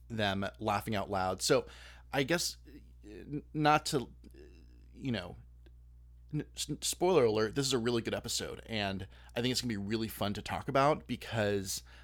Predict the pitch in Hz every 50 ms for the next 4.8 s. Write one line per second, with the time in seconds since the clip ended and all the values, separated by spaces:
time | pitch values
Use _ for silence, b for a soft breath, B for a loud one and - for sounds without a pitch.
0 | B B B - 110 107 104 101 101 98 98 95 95 95 - - - - - B
1 | B B B B B B B B B B B B - - - - 110 - - -
2 | 69 - - - 151 147 127 123 139 131 123 - - - 151 135 127 - - 143
3 | 127 - 143 131 - - - 123 117 107 - - - - - - - - - -
4 | - - - - - - 127 117 117 120 120 123 123 127 127 131